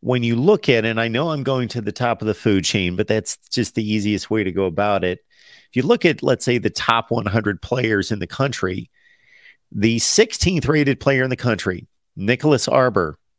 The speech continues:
has yet to sign. So the sixteenth rated player, he is the top rated player in the nation who has yet to sign. Uh, then you have to go to number thirty,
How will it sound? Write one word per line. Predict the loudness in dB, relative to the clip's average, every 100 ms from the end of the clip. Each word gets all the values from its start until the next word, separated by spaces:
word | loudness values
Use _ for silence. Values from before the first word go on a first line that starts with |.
| _ _ _ _ _ -4
has | -2 2
yet | 0 0
to |
sign. | 0 0 0 -2
So | -2 -2
the | 0
sixteenth | 0 0 0 -2 2
rated | 2 2
player, | 0 2 2
he | 2 2
is | 2
the | -2 -4
top | 0 0 2 0
rated | 0 -2 -4
player | 0 2 2 0 -4 _ _ _ _ 0
in | 0
the | 2
nation | 0 0 0 -4
who | -2 0
has | 0 2
yet | 0 -2
to | -6
sign. | 0 0 0 -4 -10 -16 _ _ _ _ _ _ -4
Uh, | 0 2
then | 2 2
you | 0
have | -2
to | 0
go | 0
to | 2
number | -2 -2 -4
thirty, | -2 2 4 4 2 -2 -4